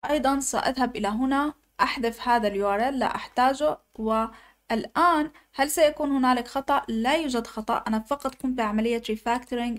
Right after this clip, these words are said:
أي بمعنى تنظيم. فبشكل سريع هنا سأقوم بإنشاء مجلد اسمه styles، وبداخله سأنشئ style global، آه، dot جي إس.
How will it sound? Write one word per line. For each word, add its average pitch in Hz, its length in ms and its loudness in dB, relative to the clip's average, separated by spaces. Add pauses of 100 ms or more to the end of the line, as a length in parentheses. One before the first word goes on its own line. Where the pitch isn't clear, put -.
أي 226 100 0
بمعنى 202 440 -2 (160)
تنظيم. 196 640 -8 (340)
فبشكل 370 540 0
سريع 285 380 2
هنا 254 360 0
سأقوم - 400 -2
بإنشاء 233 440 -4
مجلد 220 420 -2
اسمه 208 540 -6 (520)
styles، 240 640 2 (520)
وبداخله 254 1500 2
سأنشئ - 720 -6
style 220 640 0 (220)
global، 214 800 -2 (200)
آه، 196 360 -8 (440)
dot 208 300 -4 (300)
جي 208 140 -2 (120)
إس. 294 440 -2